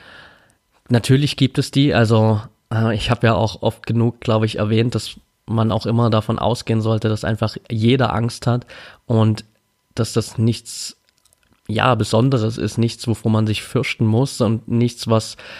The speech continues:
einen davon abhalten sollte, seine Ziele, Träume, Wünsche umzusetzen. Und natürlich gibt es viele Sachen, vor denen ich Angst hatte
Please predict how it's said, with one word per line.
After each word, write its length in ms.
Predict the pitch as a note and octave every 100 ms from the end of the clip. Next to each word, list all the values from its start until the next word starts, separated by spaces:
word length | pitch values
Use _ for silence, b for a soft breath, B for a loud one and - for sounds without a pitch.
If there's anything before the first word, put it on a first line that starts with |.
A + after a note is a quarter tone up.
| B -
einen 240 | A2 A2+
davon 260 | A2+ - -
abhalten 460 | A2 A2+ G#2+ G#2+
sollte, 380 | G#2 A2 A2 A2
seine 340 | A#2 A2 G#2+
Ziele, 440 | - B2 A2+ A2+ A2
Träume, 480 | - G#2+ A2 A2 G#2+
Wünsche 300 | A#2+ - F#2+
umzusetzen. 720 | A#2+ - G#2+ A2 G#2+ - G#2+
Und 220 | A2+ A2+ B B B B B
natürlich 520 | A#2+ B2 D3 E3+ D3+
gibt 180 | - A#2
es 120 | A2+
viele 320 | - B2 A#2+ A2+
Sachen, 340 | A#2 G#2+ A#2
vor 160 | - A2+
denen 260 | A#2 A2
ich 240 | - - -
Angst 380 | A#2+ C3+ -
hatte 380 | A2+ G#2+ A2+ A2+